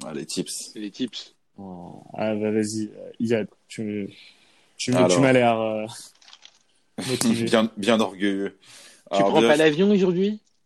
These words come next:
Speaker 1: <laughs> Je le prendrai demain. Euh, Real à deux quatre-vingt-quinze. Real ou nul et moins de deux virgule cinq buts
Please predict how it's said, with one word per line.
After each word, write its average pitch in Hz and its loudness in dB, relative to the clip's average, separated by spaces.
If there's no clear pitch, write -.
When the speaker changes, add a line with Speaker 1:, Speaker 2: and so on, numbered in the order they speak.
Speaker 1:
<laughs> - -
Je 113 -8
le 98 -4
prendrai 92 -6
demain. 87 -8
Euh, 101 4
Real 110 0
à 95 -8
deux 98 -12
quatre-vingt-quinze. 117 -10
Real 110 -2
ou 110 -4
nul 117 -2
et 101 0
moins 107 -4
de 110 -6
deux 107 -4
virgule 104 -6
cinq 104 -10
buts 107 -8